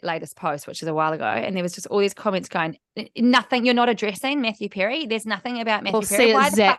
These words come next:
Speaker 1: are-"
Speaker 2: exactly,
Speaker 1: And I'm like, "Oh
Speaker 2: exactly.
Speaker 1: my God," but why did I even look at her thing? I wanted to see if she had done anything.
Speaker 2: Yeah, yeah.
Speaker 1: And then people are just writing so many comments, and they're so horrible, they're so mean, and they're just saying,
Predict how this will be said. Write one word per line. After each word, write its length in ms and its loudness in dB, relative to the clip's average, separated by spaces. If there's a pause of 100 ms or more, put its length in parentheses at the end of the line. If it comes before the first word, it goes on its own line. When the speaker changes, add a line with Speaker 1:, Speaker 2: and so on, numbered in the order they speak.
Speaker 1:
are-" 20 -2
Speaker 2:
exactly, 320 2 (160)
Speaker 1:
And 140 0
I'm 140 0
like, 260 4
"Oh 60 2
Speaker 2:
exactly. 180 2
Speaker 1:
my 160 -2
God," 260 -4
but 140 0
why 200 2
did 100 -12
I 180 -4
even 160 -12
look 160 -10
at 80 -12
her 140 -6
thing? 380 -4
I 100 -4
wanted 200 0
to 80 -14
see 160 0
if 80 -4
she 140 -8
had 140 -12 (180)
done 160 0
anything. 180 -2
Speaker 2:
Yeah, 340 2 (140)
yeah. 300 2
Speaker 1:
And 100 0
then 140 -4
people 280 -8
are 40 -6
just 180 -8
writing 320 -2
so 380 -2
many 160 -6
comments, 360 -8
and 100 -12
they're 60 -10
so 440 -2
horrible, 460 0
they're 100 -12
so 360 -2
mean, 440 -6
and 100 -10
they're 120 -6
just 180 -12
saying, 360 -4